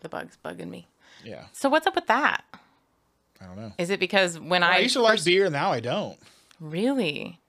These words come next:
Speaker 2: But I don't know, like, how much of that is mental. Like, how much is that is, like, trauma,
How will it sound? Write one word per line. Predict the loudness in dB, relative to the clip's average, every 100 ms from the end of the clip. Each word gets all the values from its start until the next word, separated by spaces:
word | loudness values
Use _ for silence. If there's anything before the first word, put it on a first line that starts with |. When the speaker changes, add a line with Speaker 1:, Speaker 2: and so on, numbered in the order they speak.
| _ _ _ _ -6
Speaker 2:
But | 0
I | 2
don't | 2 2
know, | 2 4
like, | 4 2 0
how | -2 0
much | -2 -2
of | 0
that | 0 0
is | -4
mental. | -6 -6 -8 -10 -12 -14 _ _ _
Like, | -8 -6 -2
how | 0
much | 0
is | -2 0
that | 0 0
is, | -2
like, | -4 -4 -10 _ _ _ _ _ _ _ _ _ _ _ _ _ _ _ _ _ _ _ _ _ _ _ _ _ _ _ _ _ _ _ _ _
trauma, | -10 -4 -2 -2 -4 -8